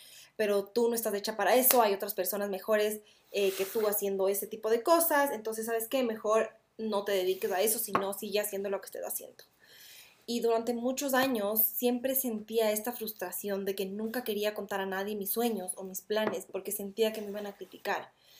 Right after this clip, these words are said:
Sentía de que me iban a decir que estoy soñando muy grande, de que eso no es posible, de que yo no estudié eso, que cómo voy a lograr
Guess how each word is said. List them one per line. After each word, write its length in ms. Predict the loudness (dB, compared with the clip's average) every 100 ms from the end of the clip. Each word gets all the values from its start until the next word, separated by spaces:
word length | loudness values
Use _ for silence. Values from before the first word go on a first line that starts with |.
| -20
Sentía 540 | -8 -6 -6 2 6 6
de 120 | 4
que 120 | 0
me 160 | 0 2
iban 260 | 2 2
a 60 | 0
decir 560 | 0 -2 -2 -4 -6 -2
que 320 | 0 0 -2
estoy 220 | -6 -6
soñando 400 | -6 -6 -6 -6
muy 180 | -6 -2
grande, 680 | 0 2 2 0 0 -2 -8
de 340 | -6 -4 -4 -4
que 400 | -4 -2 -4 -6
eso 200 | -6 -4
no 120 | -6
es 100 | -8
posible, 560 | -8 -4 -2 0 0 0
de 140 | 0
que 160 | 0 0
yo 180 | 0 0
no 120 | -2
estudié 460 | -4 -4 -2 0
eso, 260 | 0 -2 -4
que 120 | -4
cómo 200 | -4 -2
voy 180 | 0 0
a 180 | 0 -2
lograr 400 | -4 -2 -2